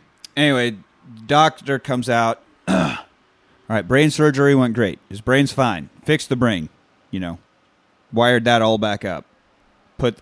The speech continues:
put all the proper wrinkles back in or whatever we need to do. Brain's fine. But his kidney's fucked.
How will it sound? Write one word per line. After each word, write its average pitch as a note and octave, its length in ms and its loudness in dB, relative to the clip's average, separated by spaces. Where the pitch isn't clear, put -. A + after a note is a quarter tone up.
put C3 140 0
all B2 120 4
the A2+ 80 -2
proper B2 380 -2
wrinkles G#2 500 -4
back F#2 260 -6
in F2+ 160 -8
or E2+ 60 -10
whatever G#2+ 300 -2
we A2 120 2
need G#2+ 160 0
to G#2 80 -6
do. F#2+ 180 -6
Brain's G2+ 320 -6
fine. D2+ 260 -10
But B2+ 360 2
his A#2+ 200 -2
kidney's G2+ 460 -6
fucked. G1+ 1300 -16